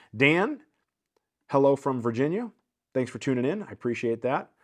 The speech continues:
And, uh, yes, you agree. Bonded is legit. Yes, yes, it is. All right. Let's go ahead and pick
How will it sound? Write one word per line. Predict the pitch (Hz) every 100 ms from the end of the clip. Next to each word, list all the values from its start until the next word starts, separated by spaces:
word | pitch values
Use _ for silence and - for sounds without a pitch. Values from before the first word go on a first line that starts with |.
| _ _ _
And, | 113 117 113
uh, | 113 110 107
yes, | 127 104 -
you | 123 120
agree. | 120 107
Bonded | 98 107 117 117 110
is | 110 110 107 -
legit. | 90 104 101 95 113 127 - - -
Yes, | 104 104 101 - - _
yes, | 92 -
it | 101
is. | 92 73 - _ _ _ _ _ _ _ _
All | 147 160
right. | 151 117 _ _ _ _ _ -
Let's | 147 -
go | 165
ahead | 156 143
and | 117 127
pick | 160 120 -